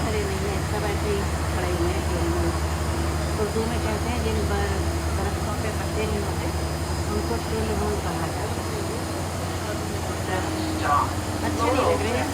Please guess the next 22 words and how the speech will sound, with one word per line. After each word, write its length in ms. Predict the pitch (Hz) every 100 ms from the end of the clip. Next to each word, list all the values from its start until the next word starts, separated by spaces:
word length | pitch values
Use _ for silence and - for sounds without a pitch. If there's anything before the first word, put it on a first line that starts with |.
| - - - - - -
लेकिन 200 | 240 254
बहरहाल 380 | 220 220 214 214 214 - - - - - - - - - -
कम 100 | 226 233
अज़ 100 | 233
कम 120 | 254 240 226 226
सर्दी 280 | 226 202 240 220
चली 220 | 180 170
गई 200 | 160 165 160
है 100 | - - - - - - - - - - - - 226 - - - 190
और 100 | 185 190 180
घास 280 | 202 196 202 208
भी 100 | 214 214
अभी 240 | 202 208 202 196 190 185 - -
वैसे 260 | 196 180 196
ही 100 | 190
है, 100 | 190 - - - - - - - -
सिंगारा 400 | - 359 359 175 349
सीधा, 260 | 349 339 339 - - - - - - - - - - - 190
ज़रा 180 | 214 269 247
ज़रा 160 | 240 226 -
सी 80 | 226
हरी 160 | 208 208